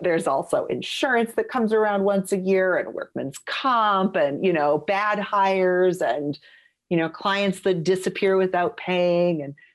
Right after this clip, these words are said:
so all of those things that, you know, in trying to be fair with my prices and stay accessible, it took me several years to figure out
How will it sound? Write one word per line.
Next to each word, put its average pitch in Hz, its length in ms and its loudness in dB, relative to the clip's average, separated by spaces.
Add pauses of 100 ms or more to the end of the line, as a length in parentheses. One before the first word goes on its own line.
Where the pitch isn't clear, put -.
(120)
so 196 180 0
all 202 340 2
of 214 140 0
those 196 280 0
things 202 500 -2
that, 151 180 -2 (120)
you 170 120 -8
know, 160 140 -6
in 165 120 -6
trying 196 580 -2
to 190 160 -4
be 165 640 -2 (840)
fair 208 720 -2 (120)
with 170 220 0
my 160 180 -2
prices 302 920 -4
and 165 160 -6
stay 156 300 -2
accessible, 147 960 -4 (760)
it 180 200 -2
took 202 260 -6
me 180 100 2
several 175 640 -2
years 156 360 2
to - 120 -12
figure 151 500 0
out 131 360 -2